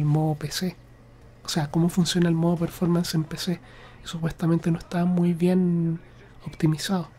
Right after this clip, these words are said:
Y bueno, como dije antes, hay fallos gráficos y en general no se ve hermoso el juego. En parte se ve muy bien. Los modelos de personajes están bien hechos.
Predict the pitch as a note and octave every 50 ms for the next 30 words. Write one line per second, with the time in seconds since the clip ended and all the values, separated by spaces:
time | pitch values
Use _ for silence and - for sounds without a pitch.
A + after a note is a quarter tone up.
0 | - - - - - - - - - - - - - - - - - - - -
1 | - - - - - - G#3 B3 B3 F#3 D#3+ - D#3+ D#3 D#3+ E3 E3+ E3+ - -
2 | D#3+ D#3 D#3 - E3 D3+ D3+ E3 D#3+ D#3+ D#3+ D#3 - - - F3 E3 D#3 E3 E3
3 | F#3 E3 E3 F3 - - F3 D#3 F3+ E3 F3+ - - - - - - - - -
4 | - - - - - - - - - - E3+ D#3+ D#3+ E3 D#3+ D#3 - - D#3+ E3
5 | D#3 - - F3 E3+ D#3+ D#3+ D3 D#3+ E3+ F#3+ G3 G3 G3+ G#3 - - E3+ E3+ F#3+
6 | F#3+ - - - D#3+ D#3+ E3 F#3+ G#3+ G#3+ F#3+ E3 D#3+ D#3+ D#3+ E3 - - D#3 D3
7 | - - D#3+ D#3 D#3 D#3 F3+ G#3 - - - E3+ D3+ D3 - - D#3 D3 - -
8 | D#3+ - - - D#3+ D#3+ E3 D#3+ E3 F3 G3 F#3+ D#3+ E3 D#3+ F3+ G3 - - -
9 | - - - - - - F3 E3 E3+ F3+ F3+ F3+ F#3 F3+ - G3 E3 F3+ F3 -
10 | - F3 F3 F3 - - F3 E3 - - F3 E3+ E3+ E3 E3+ F3 E3+ E3 F3 E3+
11 | - - F3+ F#3+